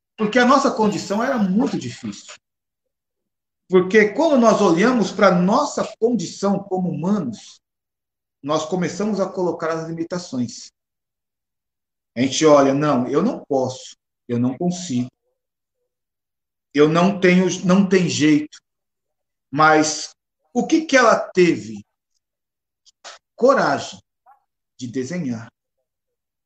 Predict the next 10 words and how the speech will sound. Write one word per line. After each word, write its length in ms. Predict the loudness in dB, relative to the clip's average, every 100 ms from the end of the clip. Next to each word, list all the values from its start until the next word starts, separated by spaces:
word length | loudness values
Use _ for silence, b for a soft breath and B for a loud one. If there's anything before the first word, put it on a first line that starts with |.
| _
Coragem 400 | 2 4 6 4
de 180 | 2 2
parar 260 | 2 4
o 140 | 2 -2
tempo 360 | -2 -2 -4
dela 400 | 0 2 2 0
e 80 | -4
começar 600 | -4 0 0 -2 -4 -2
a 60 | -2
acreditar. 680 | -6 -8 -10 -10 -8 -8